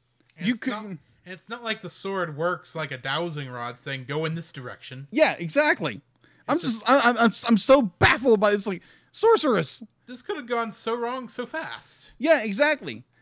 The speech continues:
Speaker 1: But, like, he could have popped up in the Horde's lair and been captured <laughs> so easily. But it's more, it's like,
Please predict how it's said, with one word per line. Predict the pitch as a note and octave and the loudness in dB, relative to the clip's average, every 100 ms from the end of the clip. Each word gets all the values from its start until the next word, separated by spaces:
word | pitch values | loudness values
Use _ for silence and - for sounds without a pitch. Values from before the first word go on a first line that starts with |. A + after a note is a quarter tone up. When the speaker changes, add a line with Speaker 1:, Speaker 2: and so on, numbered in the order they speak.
| - | 0
Speaker 1:
But, | C#4+ | 4
like, | B3+ G3+ | 4 6
he | C#4+ | 4
could | D4+ | 6
have | C#4 | 4
popped | - C#4 A#3 | 4 2 2
up | C4+ C4 A#3 | 0 2 0
in | B3 | 2
the | A#3 | 2
Horde's | F#3+ B3 B3+ A3 | 4 4 4 0
lair | A#3 B3 A#3 | 0 4 4
and | G#3+ A3+ | 4 2
been | A3+ | 2
captured | G3 A3 G3 - A#2 B2 _ | 4 2 2 -4 -14 -16 _
<laughs> | C#4 - C4 B3+ _ _ _ _ _ | -4 -4 -8 -14 _ _ _ _ _
so | - - C4 B3+ | -8 6 6 6
easily. | B3 G#3+ F3+ A2 - _ _ _ _ | 0 -2 -4 -8 -18 _ _ _ _
But | D3 A#3+ A3+ | 2 2 2
it's | G#3+ - | -4 -4
more, | A3+ A#3 A3 G#3 F#3+ | -2 2 2 2 0
it's | F#3+ | -4
like, | G#3+ G#3 | -4 -6